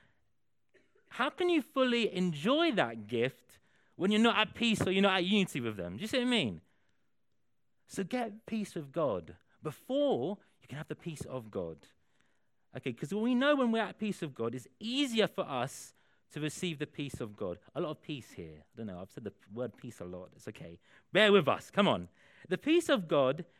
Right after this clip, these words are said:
is a supernatural gift for ourselves internally, which means in any situation, we do not need to be worried or be afraid. What?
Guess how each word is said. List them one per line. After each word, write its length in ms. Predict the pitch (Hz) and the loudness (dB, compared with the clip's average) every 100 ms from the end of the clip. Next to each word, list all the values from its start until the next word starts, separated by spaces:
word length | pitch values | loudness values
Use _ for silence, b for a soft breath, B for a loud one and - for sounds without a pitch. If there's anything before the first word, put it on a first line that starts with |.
| b b b - | b b b -6
is 140 | 165 | -4
a 80 | 185 | -4
supernatural 880 | - 320 320 302 285 277 226 - 185 | 0 2 2 0 -4 -4 -6 -6 -6
gift 640 | 156 233 240 - _ - _ - | -4 -4 -4 -6 _ -20 _ -4
for 180 | 170 | 0
ourselves 580 | 160 156 151 123 120 - b b b | 0 0 -4 -4 -6 -12 b b b
internally, 1200 | - 240 320 - - 254 285 277 147 104 110 254 - b b b b | -4 0 0 -2 0 2 4 2 2 0 -2 -6 -8 b b b b
which 240 | 175 - | -4 -2
means 260 | 180 190 175 | -4 -2 0
in 140 | 175 - | -2 -2
any 240 | 247 349 381 | 0 2 0
situation, 920 | - 214 180 147 117 - 113 127 196 b b b | -2 -4 0 2 0 -2 -6 -4 -6 b b b
we 140 | 208 | 0
do 120 | 196 | 2
not 180 | 240 269 | 2 2
need 120 | 302 | 0
to 60 | - | 0
be 80 | 254 | 0
worried 560 | 190 170 117 135 - - b b | 2 2 2 -2 -6 -14 b b
or 120 | 151 | -4
be 160 | 160 | -2
afraid. 520 | 156 - 156 95 78 - _ _ _ _ _ _ _ _ _ - | -2 -2 -2 -2 -6 -16 _ _ _ _ _ _ _ _ _ -12
What? 520 | 110 202 247 - | 0 2 2 -2